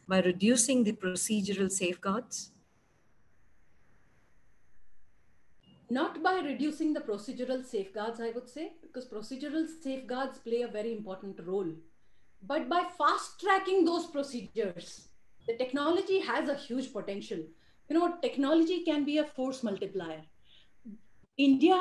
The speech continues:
Speaker 2: is a country where we have such huge resource crunch compared to the population,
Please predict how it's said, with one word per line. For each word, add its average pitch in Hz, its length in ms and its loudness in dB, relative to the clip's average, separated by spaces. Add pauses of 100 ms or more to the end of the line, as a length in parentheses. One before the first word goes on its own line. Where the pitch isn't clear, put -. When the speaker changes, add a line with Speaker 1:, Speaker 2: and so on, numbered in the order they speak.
(120)
Speaker 2:
is 233 80 2
a 262 40 4
country 269 460 2
where 233 260 2
we 277 160 0
have 277 220 -2
such 349 360 -2
huge 247 480 2
resource 294 460 4
crunch 233 680 0 (720)
compared 269 480 8
to 311 80 2
the 247 100 2
population, 269 720 2